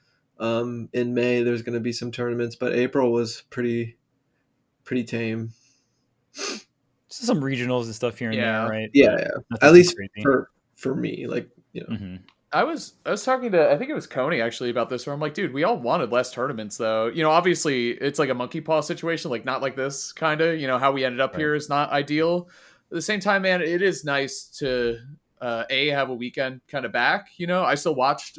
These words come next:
Speaker 3: I watched Xanadu and Cirque du C F L, um, but I didn't, obviously, I didn't go to either of those, but it was nice to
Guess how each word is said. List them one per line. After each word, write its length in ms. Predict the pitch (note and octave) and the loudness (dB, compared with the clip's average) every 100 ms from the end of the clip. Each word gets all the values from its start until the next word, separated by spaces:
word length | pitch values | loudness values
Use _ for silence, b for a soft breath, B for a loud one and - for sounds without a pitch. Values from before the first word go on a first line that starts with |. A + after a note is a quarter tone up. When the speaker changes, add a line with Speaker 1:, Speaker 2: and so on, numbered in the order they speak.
| - | 0
Speaker 3:
I 100 | C#3+ | 2
watched 220 | D3 - | 2 -2
Xanadu 380 | C3+ C3 B2+ C3 | -6 -6 -8 -10
and 120 | A#2+ | -10
Cirque 260 | - B2+ - | -10 -10 -12
du 80 | |
C 160 | A#2+ B2+ | -10 -8
F 100 | A#2 | -4
L, 380 | A#2+ B2+ D3 D3+ _ _ _ _ - | 0 0 -2 -6 _ _ _ _ -2
um, 440 | C3 B2 A#2 A#2+ B2+ _ - | 2 2 0 -8 -16 _ -2
but 120 | C#3+ | 2
I 40 | C3 | 2
didn't, 220 | D#3 C#3+ | 0 0
obviously, 360 | C3+ C3 A#2+ A#2 | 0 0 -2 -6
I 40 | |
didn't 160 | A2 G#2 | -6 -8
go 120 | A2+ | -8
to 60 | G#2 | -8
either 300 | G#2 G#2 A2 | -10 -8 -8
of 80 | G#2 | -8
those, 320 | G#2 G#2 A2 | -8 -8 -8
but 140 | D3 | -6
it 60 | D3 | -6
was 200 | G3 - | -6 -4
nice 380 | B2+ C3+ C3+ - | -2 -2 -2 -6
to 420 | C3+ A2+ A2 A2+ | -2 0 -2 -6